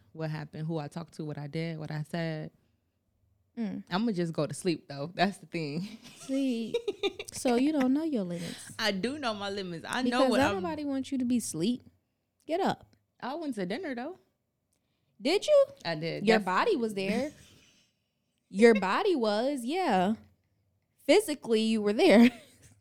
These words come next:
Speaker 2: We got to dinner and
Speaker 1: The
Speaker 2: sis
Speaker 1: food
Speaker 2: fell
Speaker 1: was
Speaker 2: asleep.
Speaker 1: nasty.
Speaker 2: She look. You didn't taste it.
Speaker 1: I did taste it. I took a
Speaker 2: She
Speaker 1: bite. It
Speaker 2: looked
Speaker 1: looked,
Speaker 2: at
Speaker 1: it
Speaker 2: these
Speaker 1: was nothing
Speaker 2: enchiladas.
Speaker 1: but green salt. What was it?
Speaker 2: It literally said green enchiladas on the menu, and you still ordered it and was shocked. It was like, "What's this green stuff?"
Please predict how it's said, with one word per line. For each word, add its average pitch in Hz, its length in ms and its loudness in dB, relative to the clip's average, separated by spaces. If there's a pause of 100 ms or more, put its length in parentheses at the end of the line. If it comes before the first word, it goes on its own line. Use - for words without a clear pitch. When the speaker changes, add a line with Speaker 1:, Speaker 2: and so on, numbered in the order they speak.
(560)
Speaker 2:
We 453 180 8
got 302 260 2
to 233 80 -6
dinner 233 300 2
and 196 180 2
Speaker 1:
The 233 100 6
Speaker 2:
sis 269 160 4
Speaker 1:
food 302 80 4
Speaker 2:
fell 233 160 8
Speaker 1:
was 202 120 0
Speaker 2:
asleep. 254 240 2
Speaker 1:
nasty. 226 720 -2
Speaker 2:
She 330 240 6
look. 302 240 4
You 302 160 6
didn't 349 220 2
taste 415 360 4
it. 233 60 6
Speaker 1:
I 196 140 4
did 226 300 -4
taste 233 200 -8
it. 185 60 0
I 190 60 0
took - 240 -6
a 226 60 -4
Speaker 2:
She 196 60 -4
Speaker 1:
bite. 220 160 4
It 202 140 4
Speaker 2:
looked 233 160 2
Speaker 1:
looked, 247 120 4
Speaker 2:
at 254 80 0
Speaker 1:
it - 20 -8
Speaker 2:
these 277 140 0
Speaker 1:
was 247 140 0
nothing 240 300 2
Speaker 2:
enchiladas. 214 480 4
Speaker 1:
but 185 80 -8
green 196 800 0
salt. 202 360 2
What 240 140 -8
was 196 200 -4
it? 151 300 -2
Speaker 2:
It 220 240 2
literally 233 760 2
said 185 580 0
green 190 440 2
enchiladas 175 760 0
on 170 120 0
the 156 60 0
menu, 170 340 0
and 165 120 -2
you 165 80 -2
still 180 340 0
ordered 185 300 2
it 165 100 0
and 156 100 -2
was 160 120 -2
shocked. - 340 0
It 190 40 -8
was 180 80 -12
like, 180 100 -8
"What's 202 160 4
this 311 240 0
green 240 340 4
stuff?" 170 360 -2